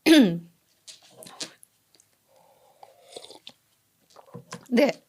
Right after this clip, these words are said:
<clears throat> 마지막 특징주입니다. 네, 오늘은 어펌 홀딩스 준비를 했습니다. 어펌 홀딩스는 오늘 주가 십 퍼센트 급등을 했어요. 그냥 요것만 딱 보면은 "어우, 좋다." 싶을 텐데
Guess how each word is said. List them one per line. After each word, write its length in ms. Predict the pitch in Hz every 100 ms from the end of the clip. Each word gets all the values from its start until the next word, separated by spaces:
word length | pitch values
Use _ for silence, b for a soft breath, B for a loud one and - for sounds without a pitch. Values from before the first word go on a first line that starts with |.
| _ -
<clears throat> 460 | 320 254 165 160 - - _ _ _ _ _ _ _ _ - B B B -
마지막 340 | 226 285 277
특징주입니다. 800 | 330 - 294 226 175 143 156 254 370
네, 100 | 214
오늘은 380 | 190 208 226 214 -
어펌 420 | 202 - 339 330
홀딩스 600 | 320 285 214 202 262 359
준비를 400 | - 170 151 160
했습니다. 540 | 254 - 151 139 131 b b b b b b b
어펌 220 | 202 339
홀딩스는 460 | 370 381 359 349 277
오늘 220 | 214 226
주가 260 | 220 - 208
십 200 | - -
퍼센트 560 | 370 330 254 - 147 175
급등을 400 | - - 175 185
했어요. 420 | 285 175 147 147 _ _ B B B B B -
그냥 160 | 190
요것만 340 | 190 262 262 254
딱 160 | 294
보면은 420 | 269 214 208 220 165
"어우, 260 | 185 294
좋다." 380 | 359 254 302 339
싶을 260 | - 247 262
텐데 500 | 208 180 240 165